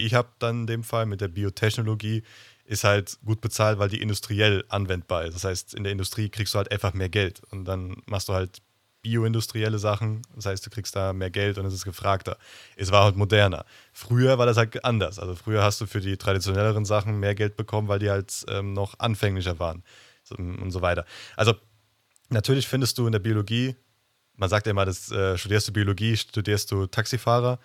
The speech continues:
Äh, das hat man ja f-, noch, ähm, kennt man noch so manchmal. Aber, ähm, das ist halt wirklich nur, wenn du jetzt, es gibt Leute, die sagen dann, nee, ich will unbedingt in die Botanik.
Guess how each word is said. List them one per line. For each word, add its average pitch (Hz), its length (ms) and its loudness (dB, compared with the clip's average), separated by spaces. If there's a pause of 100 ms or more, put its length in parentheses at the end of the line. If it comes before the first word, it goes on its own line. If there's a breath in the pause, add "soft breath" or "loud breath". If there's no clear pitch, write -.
(520 soft breath)
Äh, 101 500 2
das 104 220 -4
hat 101 120 -2
man 98 100 0
ja - 20 0
f-, - 180 -10 (420)
noch, 90 440 -2
ähm, 90 320 -4
kennt 104 160 -2
man 104 80 0
noch 95 100 2
so 98 100 -2
manchmal. 101 440 0 (440 soft breath)
Aber, 95 680 4
ähm, 92 300 0
das 90 120 -2
ist 95 120 -2
halt 98 140 4
wirklich 101 260 0
nur, 104 200 4
wenn 104 100 4
du 104 60 2
jetzt, - 260 -2 (160)
es - 120 -6
gibt - 160 -2 (240)
Leute, 127 200 6
die 127 80 2
sagen 113 200 6
dann, 110 140 2
nee, 135 180 6
ich 123 120 0
will 127 140 2
unbedingt 135 540 2
in 123 80 2
die 117 60 2
Botanik. 107 580 0